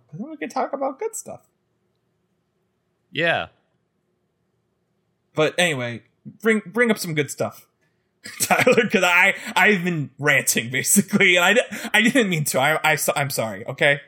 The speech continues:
Speaker 1: I'm sorry.
Speaker 2: Um, some good stuff.
Speaker 1: It's coming out of Christmas.
Speaker 2: Yeah.
Speaker 1: <laughs>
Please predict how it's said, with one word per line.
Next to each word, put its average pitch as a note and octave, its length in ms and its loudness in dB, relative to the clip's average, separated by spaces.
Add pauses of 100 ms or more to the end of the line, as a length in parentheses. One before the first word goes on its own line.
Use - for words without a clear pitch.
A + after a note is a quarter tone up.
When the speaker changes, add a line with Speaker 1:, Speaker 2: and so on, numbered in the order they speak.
(180)
Speaker 1:
I'm C#3+ 200 0
sorry. C#3+ 240 0
Speaker 2:
Um, C#3+ 200 -8 (2250)
some D3 340 -6
good D3+ 260 -2
stuff. - 960 -4 (1900)
Speaker 1:
It's - 180 -8
coming D#3 240 -2
out E3+ 100 4
of F#3 100 -8
Christmas. D3+ 520 -12 (500)
Speaker 2:
Yeah. C3 320 2
Speaker 1:
<laughs> - 40 2